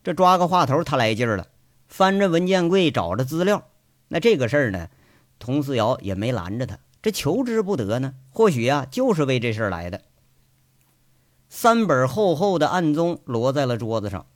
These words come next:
佟思瑶倒是诧异了：“这，这，这什么都没查出来，就都这么厚了？”“哎呀，你别说我们没干工作啊，走访的人都有七八十个了，不是没线索，而是线索太乱了，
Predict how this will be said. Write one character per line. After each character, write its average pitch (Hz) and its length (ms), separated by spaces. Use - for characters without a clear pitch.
佟 185 240
思 190 100
瑶 170 200
倒 190 140
是 139 100
诧 131 240
异 113 100
了 92 160
：“这， 320 140
这， 311 220
这 330 100
什 - 460
么 254 160
都 320 100
没 247 180
查 226 180
出 233 140
来， 214 380
就 - 180
都 220 140
这 247 100
么 196 120
厚 180 200
了 127 340
？”“哎 139 120
呀， 120 220
你 123 140
别 180 220
说 196 180
我 127 180
们 165 140
没 170 140
干 170 180
工 165 140
作 196 140
啊， 110 320
走 233 280
访 143 260
的 160 80
人 202 180
都 233 120
有 175 120
七 151 180
八 147 120
十 127 160
个 131 180
了， 101 140
不 202 220
是 277 140
没 143 200
线 127 220
索， 87 180
而 170 180
是 226 100
线 233 240
索 110 160
太 233 320
乱 139 260
了， 95 260